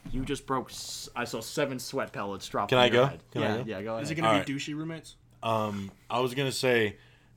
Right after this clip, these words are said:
Speaker 2: I was gonna say, um, tall roommates.
Speaker 1: Mm, yeah.
Speaker 2: 'Cause they fucking suck because, uh, what they'll do is
Speaker 1: They'll put things on the top shelf.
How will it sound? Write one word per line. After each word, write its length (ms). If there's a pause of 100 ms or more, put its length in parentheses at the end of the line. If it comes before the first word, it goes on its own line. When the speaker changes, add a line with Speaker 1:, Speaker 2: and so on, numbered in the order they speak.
(160)
Speaker 2:
I 100
was 120
gonna 180
say, 380
um, 540 (140)
tall 320
roommates. 580 (120)
Speaker 1:
Mm, 240 (220)
yeah. 320 (280)
Speaker 2:
'Cause 160
they 180
fucking 360
suck 380
because, 540
uh, 380 (380)
what 200
they'll 160
do 440
is 400
Speaker 1:
They'll 80
put 200
things 180
on 100
the 60
top 220
shelf. 360